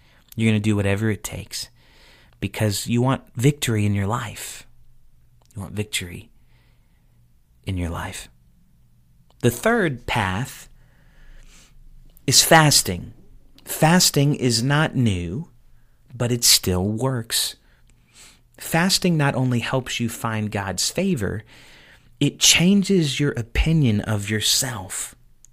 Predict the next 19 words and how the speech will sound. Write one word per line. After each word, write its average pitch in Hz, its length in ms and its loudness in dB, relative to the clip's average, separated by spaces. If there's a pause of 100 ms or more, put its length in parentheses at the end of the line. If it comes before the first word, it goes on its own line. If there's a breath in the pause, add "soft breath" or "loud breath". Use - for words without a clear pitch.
(140)
so - 200 4
that 123 180 0
you 131 160 0
can 123 280 -2
better 131 380 0
see 131 340 0
God. 123 520 -8 (1120)
It 143 200 -2
draws 143 520 2
you 110 380 0 (500 loud breath)
closer 208 460 2
to - 180 -2
Jesus 98 600 -4
by 110 280 -8
dying 127 640 0
out 101 420 -6
to 113 120 -4
your 104 240 -4
flesh. - 680 -8